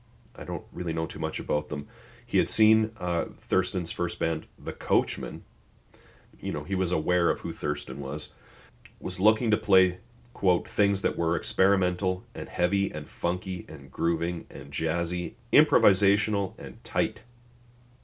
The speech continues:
A lot of the stuff that was going on in New York around this era, like James White and the Blacks, or all of James White's projects and,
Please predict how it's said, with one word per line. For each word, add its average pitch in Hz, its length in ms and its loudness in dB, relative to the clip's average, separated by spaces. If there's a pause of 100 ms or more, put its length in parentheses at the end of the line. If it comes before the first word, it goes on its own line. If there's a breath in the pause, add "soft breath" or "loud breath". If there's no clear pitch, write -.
(280)
A 104 80 4
lot 113 220 6
of 143 60 4
the 95 80 0
stuff - 260 2
that - 120 -4
was 90 120 -4
going 90 280 0
on 92 180 2
in 85 120 -2
New 80 80 -2
York 78 480 -2 (280)
around 85 300 -2
this 80 180 -2
era, 85 300 -2
like 71 260 -4
James 82 320 -4
White 85 200 0
and 78 100 -6
the 73 60 -6
Blacks, 80 680 -6 (280)
or - 160 -4
all 101 220 6
of 80 80 2
James 78 340 -4
White's - 380 -4
projects 73 720 -6
and, 60 220 -10